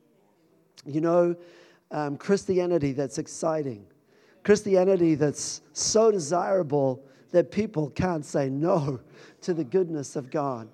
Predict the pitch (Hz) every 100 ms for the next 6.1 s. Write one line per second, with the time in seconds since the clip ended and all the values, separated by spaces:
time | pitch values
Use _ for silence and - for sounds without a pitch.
0 | _ - - _ 170 170 214 208 202 180
1 | 170 180 175 - - 185 165 135 131 -
2 | - - - _ - 175 180 180 170 160
3 | 151 196 262 262 180 180 185 180 151 -
4 | 185 139 117 - _ _ 175 170 - 196
5 | 185 185 175 165 170 - 165 170 151 135
6 | 117